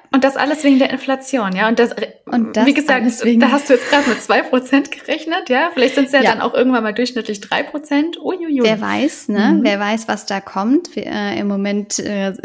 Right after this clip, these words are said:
Speaker 2: bewegen wir uns in ganz anderen Höhen,
Speaker 1: Mhm.
Speaker 2: aber damit sollten wir natürlich auch nicht rechnen. Dafür ist es vielleicht auch ganz spannend, nochmal unseren Inflationsrechner zu Rate zu ziehen.
Speaker 1: Ja, verlinke ich gerne in den Shownotes.
Speaker 2: Genau, weil darüber, ähm, kann man sich das für sich selbst auch ein bisschen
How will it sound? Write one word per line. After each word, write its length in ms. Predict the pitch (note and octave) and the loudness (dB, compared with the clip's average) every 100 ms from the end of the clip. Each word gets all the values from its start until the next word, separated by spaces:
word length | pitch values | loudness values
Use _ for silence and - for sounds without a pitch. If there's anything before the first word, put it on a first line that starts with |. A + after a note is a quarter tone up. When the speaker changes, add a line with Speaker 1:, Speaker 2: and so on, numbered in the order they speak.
| F3+ | -6
Speaker 2:
bewegen 340 | G3 F#3+ G3+ | -4 -2 -2
wir 80 | F#3+ | -2
uns 160 | F#3+ - | -4 -4
in 160 | F#3 | -2
ganz 260 | F3 A3 B3+ | 4 4 4
anderen 480 | C4+ C#4+ D4 C#4 B3+ | 2 2 4 2 4
Höhen, 280 | C4 D4 | 4 6
Speaker 1:
Mhm. 60 | C#4 | 6
Speaker 2:
aber 200 | F#3+ G3 | 4 2
damit 300 | G3+ G3+ G3 | 0 -2 -2
sollten 240 | G#3 G#3+ | -2 -2
wir 80 | G3 | -2
natürlich 500 | F#3 F3+ F3+ F3 F#3 | -4 -4 -8 -8 -4
auch 160 | F#3 G#3 | -4 -2
nicht 220 | B3 - | -6 -4
rechnen. 420 | B3 B3+ B3 C4 - _ _ _ _ | -6 -4 -2 -2 -2 _ _ _ _
Dafür 360 | A3 A3+ B3+ | 2 4 0
ist 120 | - G#3+ | -2 -4
es 120 | A3 | -4
vielleicht 280 | G#3 G3+ G3 | -4 -4 -6
auch 120 | F#3 | -6
ganz 160 | F#3+ | -6
spannend, 340 | - F#3+ F3+ - | -6 -6 -6 -6
nochmal 320 | F#3 - E3+ | -8 -6 -6
unseren 300 | F3 F3+ E3+ | -6 -8 -8
Inflationsrechner 1160 | F3 - - - B3 D#4 - - F3+ - F3+ - | -8 -10 -8 -2 2 2 0 -6 -8 -6 -8 -8
zu 160 | A3 | -10
Rate 420 | A3 A3+ F#3 - - | -8 -6 -6 -8 -10
zu 180 | - | -10
ziehen. 240 | - - F#3+ | -6 -4 0
Speaker 1:
Ja, 240 | F#3 C4 | 2 2
verlinke 300 | D#4 G3 G3 | 0 -4 -4
ich 100 | G#3+ | -6
gerne 200 | - G3 | -4 -4
in 60 | G#3 | -4
den 120 | G#3+ | -8
Shownotes. 680 | G3+ F#3 F3+ - - - _ | -10 -10 -10 -12 -16 -20 _
Speaker 2:
Genau, 480 | G#3+ G3+ F#3+ F3+ F3+ | 0 2 0 -2 -2
weil 180 | F#3 F#3 | -2 -2
darüber, 960 | F3+ F#3 F#3+ G3 F#3+ F3+ F3+ F#3 F#3+ - | -2 -2 -2 -4 -4 -6 -4 -4 -6 -6
ähm, 300 | F#3+ F#3 F3+ | -4 -4 -6
kann 140 | - G#3 | -4 -2
man 120 | G3 | -2
sich 140 | F3+ | -6
das 160 | - - | -10 -8
für 100 | F#3 | -8
sich 140 | F3+ | -4
selbst 240 | - A3+ A3+ | 0 0 0
auch 120 | F#3+ | -2
ein 100 | F#3+ | -2
bisschen 340 | F#3+ F#3+ F3+ | -2 -4 -6